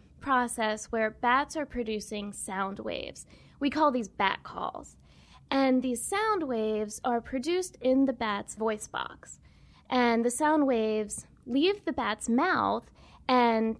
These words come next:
travel into the environment. And so if those sound waves hit an object, and that object could be an insect,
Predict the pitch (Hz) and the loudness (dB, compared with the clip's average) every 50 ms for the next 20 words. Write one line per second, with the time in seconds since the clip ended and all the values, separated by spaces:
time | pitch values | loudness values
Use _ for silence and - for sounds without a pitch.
0 | - - - 277 277 240 240 240 240 254 262 240 233 226 226 233 226 - - - | -10 -12 -4 0 2 4 4 4 4 4 4 4 4 4 4 2 0 -6 -14 -20
1 | - - - 262 262 254 247 247 220 226 208 208 196 202 185 175 175 - - - | -8 0 2 4 4 4 2 0 0 0 0 0 0 -2 -2 -4 -4 -6 -6 -8
2 | - - - - - - _ - - - - - - - - - - 277 269 254 | -12 -14 -16 -20 -20 -20 _ -20 -20 -20 -20 -20 -20 -20 -20 -8 -2 0 0 0
3 | - - 277 247 247 - - 330 381 381 - - 320 294 277 269 - - 277 247 | 0 2 2 2 2 2 2 0 0 0 0 0 0 2 2 0 -2 -4 -4 -2
4 | 247 254 247 240 220 214 208 208 208 208 208 - - - - - - - 294 240 | -2 -2 -2 -2 -4 -4 -4 -6 -6 -8 -8 -10 -14 -16 -20 -14 -8 -4 -4 -2
5 | 240 220 208 226 302 403 381 277 - 247 196 190 - - 240 - - - - - | -2 -2 0 0 2 0 0 -2 -2 -2 0 0 2 0 -2 -4 -6 -14 -20 -20
6 | - - - - 247 233 220 220 214 214 214 214 220 208 208 - - - 214 202 | -20 -10 -2 0 2 4 4 4 2 0 -2 -4 -6 -8 -8 -10 -12 -12 -12 -10
7 | 220 202 196 208 - - 349 339 330 320 - - 302 285 277 269 269 269 - - | -10 -10 -10 -10 -10 -6 -4 -4 -2 -2 -2 -2 -2 -2 -2 -2 -4 -6 -10 -16
8 | - | -20